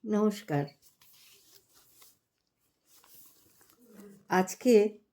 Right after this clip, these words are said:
শ্রী শ্রী রামকৃষ্ণ কথামৃত থেকে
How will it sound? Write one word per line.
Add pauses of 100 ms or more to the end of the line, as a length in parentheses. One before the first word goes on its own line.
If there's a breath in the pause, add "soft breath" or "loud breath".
(2250)
শ্রী
শ্রী (2000)
রামকৃষ্ণ
কথামৃত
থেকে